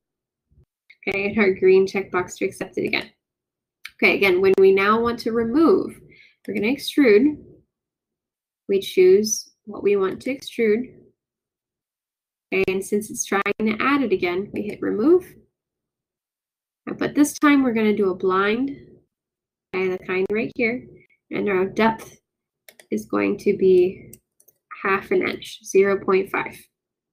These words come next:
Okay, we can hit enter to accept it, and then our little green checkbox to accept.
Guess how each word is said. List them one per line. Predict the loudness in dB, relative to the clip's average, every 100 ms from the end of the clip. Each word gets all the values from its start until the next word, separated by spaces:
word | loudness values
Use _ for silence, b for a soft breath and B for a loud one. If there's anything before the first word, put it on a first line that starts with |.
| _ _ _ _ _ _ _ _ _ _ _
Okay, | -2
we | 0
can | 2 0
hit | -2 -2
enter | -2 0 -2 -2 -12 _ _ _ _
to | -12 -12
accept | -10 -8 -8 -4
it, | -6 -8 _ _ _ _ _ _ _
and | -2 -2
then | -2
our | -2
little | 0 0
green | 2 2 2
checkbox | -2 -8 -4 -6 -6 -12
to | -12
accept. | -10 -14 -14